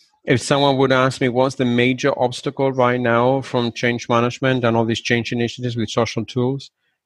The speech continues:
It's actually that generation, that, you know, senior management and senior leadership. They are a hurdle. They're an obstacle. And the reason for that is because if they weren't, we would have changed the nature of work about ten years ago.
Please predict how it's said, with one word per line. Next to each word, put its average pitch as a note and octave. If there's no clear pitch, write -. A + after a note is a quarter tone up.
It's -
actually A2+
that G#2+
generation, G2+
that, A2
you A#2
know, G2
senior A#2+
management A2
and G#2
senior A2
leadership. G#2
They A2+
are A#2
a A2
hurdle. G#2+
They're A2
an G#2+
obstacle. G#2
And G#2
the G#2+
reason A2+
for A2+
that A2
is G#2+
because G#2+
if B2
they A2+
weren't, A#2
we C#3+
would D3
have A2+
changed C#3
the B2
nature A#2+
of G#2+
work A2
about A2
ten A2
years G#2
ago. G2